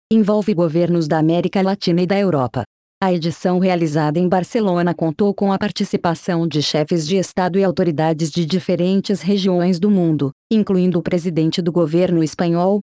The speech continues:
Pedro Sánchez, além de lideranças como Yamandu Orsi, Gustavo Petro,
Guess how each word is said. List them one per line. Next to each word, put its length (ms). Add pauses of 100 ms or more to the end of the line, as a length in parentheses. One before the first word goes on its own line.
(140)
Pedro 320
Sánchez, 600 (200)
além 320
de 80
lideranças 640
como 260
Yamandu 460
Orsi, 400 (220)
Gustavo 480
Petro, 340